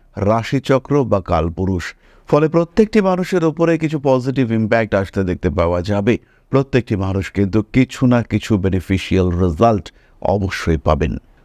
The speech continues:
গ্রোথ, সাকসেস বাড়তে দেখতে পাওয়া যাবে। কারোর স্বাস্থ্য বৃদ্ধি, কারোর অর্থ বৃদ্ধি, কারোর যোগ্যতা বৃদ্ধি, কারোর ক্ষেত্রে আবার আয় বৃদ্ধির সংযোগ দেখতে পাওয়া যাবে। কেউ নতুন ব্যবসায় সাফল্য পাবেন, কেউ তার প্রেম সম্পর্ক ফিরে পাবেন।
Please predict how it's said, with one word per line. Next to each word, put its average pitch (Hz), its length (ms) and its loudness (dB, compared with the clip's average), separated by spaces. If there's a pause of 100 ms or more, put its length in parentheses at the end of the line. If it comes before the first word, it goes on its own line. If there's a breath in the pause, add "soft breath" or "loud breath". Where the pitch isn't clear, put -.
গ্রোথ, 160 380 0
সাকসেস - 560 0
বাড়তে 85 320 -2
দেখতে 80 280 -4
পাওয়া 82 260 0
যাবে। 98 340 0 (180 soft breath)
কারোর 107 340 2
স্বাস্থ্য - 360 -2
বৃদ্ধি, 120 500 2
কারোর 78 320 -2 (100)
অর্থ 104 320 -2
বৃদ্ধি, 131 500 0
কারোর 78 300 -2
যোগ্যতা 120 540 0
বৃদ্ধি, 131 400 -2 (320 soft breath)
কারোর 175 240 2
ক্ষেত্রে 101 380 0
আবার 90 260 0 (120)
আয় 92 220 -2
বৃদ্ধির 82 440 -2
সংযোগ 107 460 2
দেখতে 82 300 -2
পাওয়া 76 300 -2
যাবে। 92 320 0 (400 soft breath)
কেউ 131 160 4
নতুন 110 320 0
ব্যবসায় 95 400 0
সাফল্য 120 500 0
পাবেন, 127 320 0 (320)
কেউ 165 220 4
তার 156 180 0
প্রেম 107 380 2
সম্পর্ক 95 600 -2
ফিরে 85 300 -2
পাবেন। 95 400 0